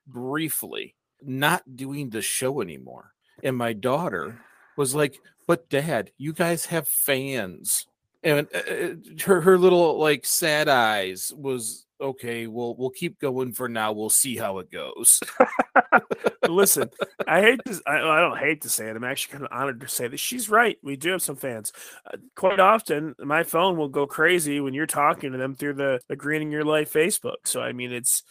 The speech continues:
Speaker 2: it is kinda cool. And, um, she's not wrong. It just happens to be that as of right now, you know, we're busy. And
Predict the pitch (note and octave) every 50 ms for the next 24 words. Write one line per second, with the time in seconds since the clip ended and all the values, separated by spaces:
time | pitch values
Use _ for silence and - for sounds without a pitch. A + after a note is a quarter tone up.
0 | - _ _ - D#3 F3+ F#3+ G3 F#3+ - - - G3+ G3 F#3+ F#3+ F3 - - F#3
1 | A3 D#4 A#3+ D#3 D3+ - _ - C#3 C#3+ C#3+ C#3+ C#3 C#3 C3 B2+ B2+ B2+ B2 A#2+
2 | A#2 A#2 A#2+ B2 _ _ _ _ _ _ - - - F3+ F3 D#3+ E3+ F3 - -
3 | A#2 B2 D3 E3 D3 A#2+ G#2+ A#2 D3+ C#3+ - - E3 - D#3 C#3+ C#3+ C#3+ - D3+
4 | C#3+ - D3 C#3 C3+ C3+ C3+ C3 B2 B2 A#2+ A#2+ - - _ _ _ - A3+ B2
5 | C3+ C#3+ C#3+ B2+ C3 C#3+ C#3+ C#3 C3 C3 C3+ C#3+ D#3 F#3+ F#3+ - _ _ _ _
6 | _ _ _ _ _ - B2 A#2+ C3+ C#3+ D#3+ D3 B2+ F#3+ G#3+ G#3 G3+ C#3 G#2 -
7 | _ _ _ - - C3 C3 B2+ B2+ B2+ B2 B2+ C3 B2+